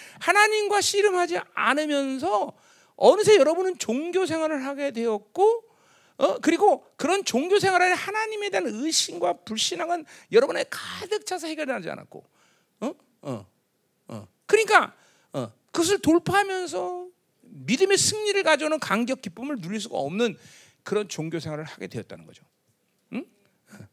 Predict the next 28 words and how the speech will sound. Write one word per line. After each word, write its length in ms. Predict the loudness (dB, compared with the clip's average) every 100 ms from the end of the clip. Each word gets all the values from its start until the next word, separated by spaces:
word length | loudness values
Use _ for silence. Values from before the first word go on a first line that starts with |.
| _ -18
어. 120 | -16 -10
그것도 360 | -8 -2 -2 -4 -18 _
여러분도 500 | 4 6 6 2 2
또 100 | 4
그렇게 300 | 6 6 6
또, 260 | 4 2 0 -10 _
어, 160 | 0 4
여러분이 340 | 6 8 6 4
지나온 360 | 2 4 4
교회에서 240 | 2 0 -2
또 100 | -2
그렇게 240 | -6 -6
배웠을 340 | -4 -4 -4
것이고, 280 | -8 -12 -12 _ _ _ _ -14
응? 100 | -12 0
또 140 | 2 4
뭐 220 | 4 2
그렇게 200 | 2 4
안 160 | 4
배워도 200 | 2 4
여러분이 280 | 4 4 2
또 180 | 0 -2 -6 -6
그렇게 240 | -4 -2
살았을 380 | -2 -4 -4 -6
것이고, 300 | -10 -14 -18 _ -12
응? 100 | -10 -10 _ _ _ _ _ _ _ _ _ _ _ -18 -8
예, 60 | -6
이게, 320 | -4 -4